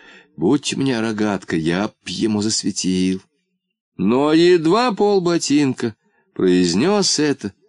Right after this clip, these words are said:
как рыжий кот, совершив гигантский прыжок, с грохотом плюхнулся на крышу фургона. «Караул!» — испуганно завопил Полботинка. «Ещё крышу поцарапает», —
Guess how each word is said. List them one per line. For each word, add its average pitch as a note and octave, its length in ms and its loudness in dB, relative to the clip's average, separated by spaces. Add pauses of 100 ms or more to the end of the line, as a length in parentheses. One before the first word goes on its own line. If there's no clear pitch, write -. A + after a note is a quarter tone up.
(500)
как E3 260 -4
рыжий F#3+ 360 2
кот, - 440 -4 (320)
совершив E3 560 2
гигантский F#3+ 600 0
прыжок, E3+ 500 0
с F2 140 0
грохотом G#2+ 720 0
плюхнулся F#3+ 720 -2 (360)
на F#2+ 180 -4
крышу A2+ 380 -2
фургона. E2+ 500 -2 (720)
«Караул!» — C4+ 760 4 (280)
испуганно D3+ 880 0
завопил C3+ 400 0
Полботинка. A#2+ 640 -2 (480)
«Ещё - 360 -2
крышу F2 640 -2
поцарапает», — E2+ 920 -4